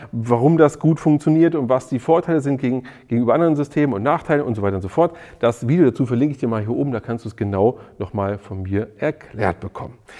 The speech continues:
So, und, äh, der Vorteil hier ist aber folgendes. Wir haben ein Biturbo Brushless Gerät, das heißt, wir haben ein Gerät mit enorm mehr Kraft. Ähm, das, das Gerät hat genauso viel Kraft wie ein kabelgebundenes Gerät. Ja, und ist dabei nicht schwerer.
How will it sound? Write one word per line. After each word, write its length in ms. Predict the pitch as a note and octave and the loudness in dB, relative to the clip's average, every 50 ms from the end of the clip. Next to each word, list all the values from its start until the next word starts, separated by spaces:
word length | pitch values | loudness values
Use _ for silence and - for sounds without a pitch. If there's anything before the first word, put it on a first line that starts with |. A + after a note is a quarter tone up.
| - - - - | -20 -20 -20 -2
So, 240 | - F3+ D#3 A2 F2+ - - - - | 2 4 4 4 4 0 -8 -4 0
und, 180 | D3 D3 D3 F3 | 2 2 4 6
äh, 160 | D#3+ D3+ C#3+ | 6 6 6
der 120 | D3+ D#3 | 4 2
Vorteil 300 | - - A#3+ C4 - G3+ | 4 2 2 2 2 2
hier 140 | D#3+ D#3+ F3+ | 2 2 2
ist 80 | F3 - | 4 4
aber 160 | D#3 D3 C3+ | 2 2 2
folgendes. 300 | - B2+ G#2+ G2 F#2 - | 4 4 4 4 4 2
Wir 60 | A#2+ | 0
haben 100 | B2 C3 | 2 2
ein 100 | B2 A2 | 2 2
Biturbo 260 | A#2+ C#3 A#2+ A#2+ G#2+ | 2 2 2 2 2
Brushless 320 | G2 - - - A3 G3 - | 4 2 2 2 0 -2 0
Gerät, 200 | F3 F3 F3 D3+ | 2 2 2 2
das 120 | C3+ - | -2 -6
heißt, 180 | C#3 C#3 - C#3+ | -8 -6 -6 -6
wir 120 | A#2+ G#2+ | -6 -4
haben 200 | A#2+ C3 D3 - | -4 -4 -4 -4
ein 140 | G#2+ A2+ A2+ | -6 -4 -4
Gerät 280 | G#2+ G#2 A#2+ C#3 C3 | -4 -4 -4 -4 -4
mit 140 | C#3 C3 - | -6 -6 -4
enorm 640 | C#3 C#3 C#3+ D3+ D#3 D#3 E3+ F#3 F#3 F#3+ G3 F3 C#3 | -4 -2 0 0 2 4 4 4 4 2 0 0 0
mehr 260 | B2 A#2+ B2+ C3 C3 | 2 2 2 0 -2
Kraft. 440 | C3 - - - B2+ A2 - - - - - - - - - - | -6 -10 -6 -4 -4 -4 -4 -6 -18 -20 -20 -20 -20 -20 -4 2
Ähm, 200 | - A#2+ A#2+ B2 | 4 6 6 6
das, 260 | A#2+ A#2+ A#2 - - - | 4 2 0 -4 -6 -4
das 260 | A#2 A2+ A#2+ A#2+ - | -2 -2 -2 0 2
Gerät 160 | - E3+ D#3+ | 2 2 2
hat 100 | D3+ A#2+ | 0 -2
genauso 340 | - A2+ A#2 C#3 F3 F3+ D#3 | -2 0 0 2 2 0 0
viel 140 | B2 C3 A2+ | -2 -4 -6
Kraft 280 | - C#3 C#3 C#3+ - | -4 -6 -6 -4 -4
wie 100 | C3 A#2+ | -4 -4
ein 100 | G#2+ A#2+ | -4 -4
kabelgebundenes 680 | A2 - G#2 F#2+ G#2+ A2+ G#2+ G2 F#2+ G#2 A2 A#2+ A2+ - | -6 -6 -6 -6 -4 -4 -6 -6 -6 -8 -8 -10 -12 -12
Gerät. 360 | - F#2 F2 C#3 G#3+ - - - - - _ _ - | -8 -2 0 0 0 -2 -4 -14 -20 -20 _ _ -8
Ja, 200 | - A#2+ F#3+ A#3 - - - - B2 - | -4 -2 -2 -4 -4 -10 -20 -18 -10 -4
und 180 | - B2+ D3+ E3 | 0 0 0 0
ist 200 | D#3 D3 - - | -2 -2 0 0
dabei 260 | E3 A#2 G#2+ G2+ G#2 | 0 0 0 0 0
nicht 240 | A#2 C#3+ C#3+ - - | -2 -4 -4 -8 -14
schwerer. 460 | - - G#2+ G#2+ F2+ F#2+ F#2+ F#2+ | -8 -4 -2 0 0 0 -2 -6